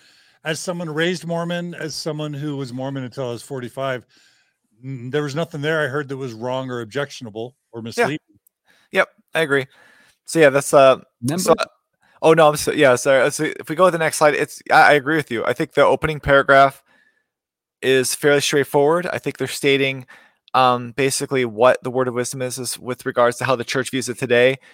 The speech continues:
Speaker 2: Um, the one thing I wanted to add, and, and you see this a lot in their videos, is that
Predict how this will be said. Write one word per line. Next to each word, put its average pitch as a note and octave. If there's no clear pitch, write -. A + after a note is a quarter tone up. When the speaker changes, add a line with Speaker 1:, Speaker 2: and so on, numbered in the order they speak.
Speaker 2:
Um, C3
the C3+
one E3
thing D#3
I C#3
wanted C3+
to -
add, A#2+
and, -
and C3+
you C#3+
see -
this D#3
a C#3
lot B2
in A#2+
their A#2+
videos, B2+
is B2
that C3